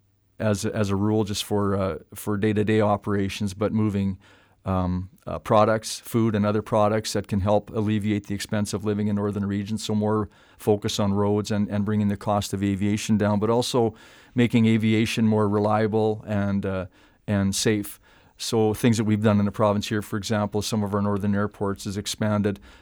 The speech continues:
uh, the G P S approach capability for aircraft, uh, increasing the lighting capability for poor weather, increasing the automatic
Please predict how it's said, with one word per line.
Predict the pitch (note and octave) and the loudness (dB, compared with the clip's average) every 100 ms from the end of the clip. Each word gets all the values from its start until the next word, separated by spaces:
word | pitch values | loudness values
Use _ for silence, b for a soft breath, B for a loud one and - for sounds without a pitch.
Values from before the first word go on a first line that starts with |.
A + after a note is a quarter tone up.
| b | b
uh, | G#2 G2+ G2 | -2 2 2
the | G2+ | 0
G | G#2+ | -2
P | G#2 A2 | -2 0
S | G#2 - | 0 -2
approach | F#2+ A2 G#2 - | -2 0 0 -2
capability | G#2+ G2 G2 G#2 G#2 G#2 | -6 -4 -2 -2 -2 -4
for | - G2+ | -4 -6
aircraft, | G2+ - A2 G2+ G2 - | -6 -6 -6 -4 -6 -8
uh, | G2+ G#2 G2+ | -10 -6 -6
increasing | F#2 G#2+ G2 A2+ A2 A2 G#2 | -2 -4 -2 -2 -2 0 0
the | |
lighting | G2+ G#2+ G#2+ | 0 0 -2
capability | G2+ G#2 G#2 G2+ G#2+ G#2 G2+ | -4 -4 -4 -4 -2 -2 -4
for | F#2+ G#2 G#2 G2+ b b _ | -4 -4 -4 -6 b b _
poor | - A2 | -2 2
weather, | G#2+ G#2 G#2 G2+ | 2 2 2 0
increasing | G#2 A2 A2 - A2 | -2 -2 -4 0 0
the | G#2 G2+ | 0 0
automatic | G#2 G2+ G2+ G2+ G2+ | 2 2 2 0 -4